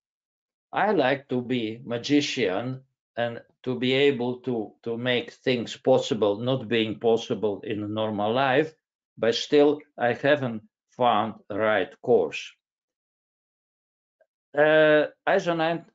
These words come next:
eighty thousand ninety-one is also not an approach seen in another municipality just to copy to your own, own municipality, because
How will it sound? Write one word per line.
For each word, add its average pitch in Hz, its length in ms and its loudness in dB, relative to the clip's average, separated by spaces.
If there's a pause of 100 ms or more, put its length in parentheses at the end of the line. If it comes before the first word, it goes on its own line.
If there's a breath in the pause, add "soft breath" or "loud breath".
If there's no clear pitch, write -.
(120)
eighty 165 300 -4
thousand 147 440 0
ninety-one 127 680 -2
is 135 240 -4
also 131 320 0
not 131 400 -4 (100)
an 131 160 -4
approach 139 800 -2 (600)
seen 135 500 0 (560)
in 117 180 -10
another 139 420 0
municipality 117 1160 -4 (380)
just 143 360 0
to 151 80 -2
copy 151 520 -4 (580)
to 147 140 4
your 131 280 4
own, 151 360 4
own 117 280 0
municipality, 120 920 -6
because 170 420 0